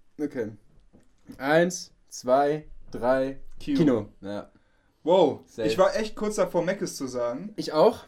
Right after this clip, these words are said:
Speaker 2: Weil ich gedacht hätte, dass du Mc's sagst.
Speaker 1: Ah, <laughs> shit. Nee, ich muss, ich muss ehrlich sagen, so normalerweise denk ich mir so, boah, nice, einfach jedes Mal, wenn du grad irgendwie Bock hast, so da mal hinzugehen oder sowas. Aber erstens wird's daraus resultieren, dass ich nur noch Scheiße fressen würde.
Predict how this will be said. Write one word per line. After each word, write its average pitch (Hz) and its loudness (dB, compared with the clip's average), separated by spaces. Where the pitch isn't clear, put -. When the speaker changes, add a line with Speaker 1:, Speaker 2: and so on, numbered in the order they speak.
Speaker 2:
Weil 175 2
ich - -8
gedacht 170 -6
hätte, 180 -2
dass 156 -4
du 160 -8
Mc's 139 -8
sagst. 120 -10
Speaker 1:
Ah, 147 2
<laughs> - -
shit. 139 -2
Nee, 165 4
ich 180 -2
muss, 185 -2
ich 165 -8
muss 180 0
ehrlich 165 2
sagen, 160 0
so 156 -2
normalerweise 139 2
denk 117 -8
ich - -16
mir 127 -8
so, 123 -6
boah, 120 -2
nice, 120 -4
einfach 120 -12
jedes 135 -6
Mal, 117 -6
wenn 117 -6
du 110 -8
grad 107 -10
irgendwie 139 -4
Bock 113 -8
hast, 110 -10
so 113 -14
da 104 -8
mal 101 -10
hinzugehen 104 -12
oder 101 -12
sowas. 104 -14
Aber 139 -2
erstens 175 -2
wird's 156 -6
daraus 135 -4
resultieren, 131 -8
dass 127 -4
ich - -14
nur 139 -2
noch 156 -6
Scheiße 143 -6
fressen 110 -14
würde. 107 -14